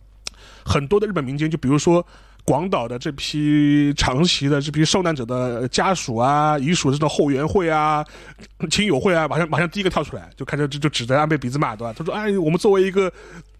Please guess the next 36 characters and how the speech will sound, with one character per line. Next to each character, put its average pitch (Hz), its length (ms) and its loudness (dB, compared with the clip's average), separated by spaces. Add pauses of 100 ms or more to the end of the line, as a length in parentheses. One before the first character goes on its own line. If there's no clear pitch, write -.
(120)
<coughs> - 680 -20
呃， 185 120 2
遭 233 140 0
受 226 120 -2
过 190 100 0
原 175 100 2
子 175 60 -4
弹 185 100 2
国 151 120 2
家， 160 80 2
怎 143 100 -4
么 135 60 -2
能 156 120 2
够 190 200 2
就 165 100 2
说 170 140 0
提 - 160 -6
这 165 160 0
种 151 100 0
言 127 140 -2
论 160 160 0
呢？” 123 100 -4
就 170 100 -2
类 208 80 2
似 185 140 -2
这 180 80 0
种 147 100 2
话 160 160 0
也， 120 100 -6
也 123 100 -10
比， 156 120 -10
也 139 140 -2
比 160 100 -6
较 113 120 0
多 135 180 0
了。 110 160 -4